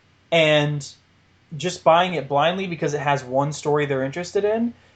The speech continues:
I'm, I'm assuming that, uh, at the, at this point in time, you know, 'cause, uh, at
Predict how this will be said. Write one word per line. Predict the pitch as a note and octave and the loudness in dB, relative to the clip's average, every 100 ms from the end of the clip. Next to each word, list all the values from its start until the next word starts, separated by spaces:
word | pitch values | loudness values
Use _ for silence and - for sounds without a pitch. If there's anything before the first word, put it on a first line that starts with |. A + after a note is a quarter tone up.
| _ | _
I'm, | F3 A3+ A3+ | 0 2 2
I'm | C4 | 0
assuming | F4+ - A#3 E4+ B3+ G#3 | -2 -2 -2 0 -2 2
that, | G3+ F#3+ | 2 2
uh, | G3 F#3 E3+ | 0 0 2
at | G#3 - | -2 0
the, | G#3+ F#3+ | -2 -2
at | G#3 | -2
this | B3+ A#3+ | -4 -6
point | - B3 A3+ | 0 2 2
in | G3 F#3 | -6 -4
time, | A#3 B3+ A#3 | -2 0 0
you | G3+ | 0
know, | G3 | -2
'cause, | F#3+ F#3 E3+ | 0 -2 -2
uh, | E3 E3 | -4 0
at | F3 | -2